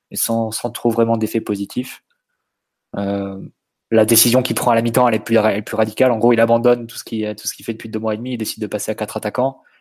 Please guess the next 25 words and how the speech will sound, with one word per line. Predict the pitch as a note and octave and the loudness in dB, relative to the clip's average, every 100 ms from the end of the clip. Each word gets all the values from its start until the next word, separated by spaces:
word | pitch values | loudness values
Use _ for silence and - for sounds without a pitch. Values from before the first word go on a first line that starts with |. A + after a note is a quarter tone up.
| _ _ _ | _ _ _
parce | - - | -12 -6
qu'il | A2 | -2
sent | - A#2+ | 0 0
sans | A2 | 0
doute | A2 A2+ | -2 -2
que, | - G2+ G2 G2 G#2+ - - | -2 -4 -4 -6 -10 -14 -10
en | A#2 | -4
restant | A2 - | -2 0
dans | A2+ | 0
le | |
même | A2 A2+ | -2 -2
plan | A2 | -4
de | A2+ | -2
jeu, | A2+ A#2 G#2 | 0 2 0
il | |
y | G2+ | -2
a | |
aucune | G2+ - | -4 -6
chance | G#2+ A#2 | -6 -6
que, | - G2+ G2+ G2+ _ _ _ _ - | -6 -8 -8 -12 _ _ _ _ -8
que | A2 | -2
ça | G#2+ | -2
se | - | -2
passe | G2+ - | -4 -2
mieux. | A#2+ | -2